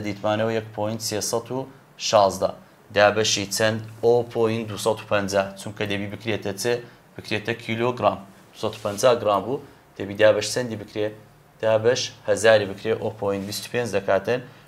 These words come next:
ئەوە دەکات چەند؟ بیست و شەش مۆلالێتی. دوایە بچینە سەر چ؟ دلتا تی بی. دلتا تی بی یەکسانە بە چ؟ کەی بی جارانی ئێم.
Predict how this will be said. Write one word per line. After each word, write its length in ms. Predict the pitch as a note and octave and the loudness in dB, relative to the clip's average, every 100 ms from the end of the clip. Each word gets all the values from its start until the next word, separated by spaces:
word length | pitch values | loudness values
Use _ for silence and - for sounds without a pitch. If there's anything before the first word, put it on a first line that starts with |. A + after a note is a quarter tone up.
| - | -4
ئەوە 140 | G#2+ G#2 | -2 0
دەکات 240 | G2+ G#2 - | 2 0 2
چەند؟ 180 | A2+ A#2 - G#2+ G#2+ - A2+ A2+ C#3 - - _ _ _ - - - - - | -2 -4 -6 -6 -4 -2 -2 -2 -4 -10 -20 _ _ _ -20 -20 -20 -20 -12
بیست 240 | G#2 - | -10 -6
و 40 | - | -2
شەش 240 | G#2+ G2 - - - - _ _ _ _ - | 0 0 -2 -8 -14 -20 _ _ _ _ -6
مۆلالێتی. 560 | G#2+ A#2+ A2+ G2 G2 - - _ _ - | 2 6 6 6 -6 -14 -18 _ _ -4
دوایە 220 | A2 A2 G#2 | 6 6 6
بچینە 300 | - A#2 G2+ - | 0 0 0 0
سەر 140 | G2 - | -2 0
چ؟ 20 | A#2+ B2 A#2+ - - - | -2 -2 -6 -20 -20 -2
دلتا 380 | A2 A2+ A2 B2 B2 A#2+ | 2 2 4 6 6 4
تی 160 | A#2 G2 | -4 -4
بی. 100 | G2 | -4
دلتا 380 | F#2+ A2 A2 G#2+ G2+ | -2 -2 2 2 2
تی 100 | - A2+ | 0 -6
بی 80 | G#2+ G2+ | -4 -4
یەکسانە 400 | - A#2+ A2 F#2+ | 0 0 2 0
بە 80 | F#2+ - | -4 -2
چ؟ 20 | A#2 A#2+ - - - - _ _ - | -2 -4 -8 -20 -20 -20 _ _ -4
کەی 220 | G#2+ G2+ G2 | -2 0 -2
بی 160 | A2 B2+ B2+ - - _ _ _ _ _ _ _ _ - G#2+ | -2 -2 -6 -18 -20 _ _ _ _ _ _ _ _ -12 0
جارانی 680 | G#2 G2+ G#2+ A2+ A#2+ B2 C3+ C#3 - - _ _ _ _ _ _ _ _ - | 2 4 4 2 0 -4 -6 -8 -20 -20 _ _ _ _ _ _ _ _ -6
ئێم. 180 | A2 G2+ | -2 -2